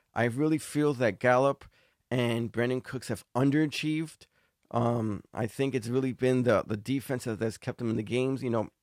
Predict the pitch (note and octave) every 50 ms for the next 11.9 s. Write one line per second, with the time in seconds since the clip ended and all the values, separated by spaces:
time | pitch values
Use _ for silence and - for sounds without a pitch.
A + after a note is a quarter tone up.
0 | _ _ - B2 B2 B2 - - C3 B2 - - B2+ A2+ - _ - F#2+ A#2 A#2
1 | A2+ - A#2 A#2+ A2 A2 - - - - B2+ A#2 A2+ - B2+ B2 B2+ C3+ C#3 -
2 | - _ _ - - - - - _ _ _ _ _ _ _ _ - B2+ B2+ G#2
3 | - - D3 D3 C#3 - - - B2 B2+ B2+ - - C3 B2+ B2+ C3 B2+ C3 C3
4 | C3 C3 B2+ A#2 - C3+ D3 C#3+ - - A2 A2+ - - _ _ _ _ _ _
5 | _ _ _ _ _ _ _ _ _ _ _ _ _ _ _ _ _ _ _ _
6 | _ _ _ - F3 C#3 - C3+ C3 D#3 E3 D3+ D#3 D3 B2+ - - C3 C#3+ A#2+
7 | - C3 C#3 D3 D3 - _ - C3 B2 - E3 E3 D#3 A#2 G2 F2+ _ _ _
8 | _ _ _ _ _ _ _ _ _ _ _ _ _ _ _ _ _ _ _ _
9 | _ _ _ _ _ _ _ _ _ _ _ _ _ _ _ _ - C3 G#2 G#2
10 | A#2+ A#2 A#2 A#2+ A2+ A2 B2 B2 A#2+ A2 B2 B2 B2+ B2 A#2 A2 G#2+ G#2+ A#2 A2
11 | - G#2+ A#2+ G#2+ - - A#2 A#2+ - - - B2 C3 D#3+ D#3 B2+ F2